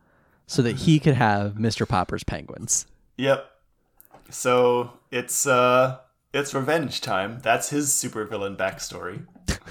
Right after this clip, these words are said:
Speaker 1: Uh,
Speaker 2: So
Speaker 1: <laughs> just, I can't, I'm looking at my notes and I'm reading them and I know that they're in English, but it's just, <laughs> it's so strange. Crump
Speaker 2: So this just
Speaker 1: summons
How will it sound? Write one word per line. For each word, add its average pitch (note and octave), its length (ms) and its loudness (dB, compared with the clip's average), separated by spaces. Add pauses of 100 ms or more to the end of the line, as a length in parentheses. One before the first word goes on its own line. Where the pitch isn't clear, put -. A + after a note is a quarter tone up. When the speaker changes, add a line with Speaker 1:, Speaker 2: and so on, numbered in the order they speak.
(1700)
Speaker 1:
Uh, D3 340 8 (1200)
Speaker 2:
So A3+ 500 6 (380)
Speaker 1:
<laughs> - 380 -6
just, - 360 -2
I A3+ 300 2
can't, C4+ 300 2 (300)
I'm C#4 140 8
looking C#4+ 280 6
at G#3+ 60 8
my F3 140 8
notes D#3 420 8
and D#3+ 120 8
I'm D3+ 120 6
reading D#3 300 10
them F3 220 6
and B2+ 120 4
I B2+ 80 8
know C3+ 200 6
that D#3+ 140 4
they're C#3 180 8
in C3 80 2
English, C3+ 440 2
but D#3 140 6
it's D#3 240 0
just, - 580 2 (220)
<laughs> F#3 160 2
it's - 480 2
so E4+ 160 2
strange. A#3 720 0 (2250)
Crump C4+ 260 4
Speaker 2:
So C#4+ 40 0
this D#4+ 180 2
just G#3 160 6
Speaker 1:
summons G3 60 4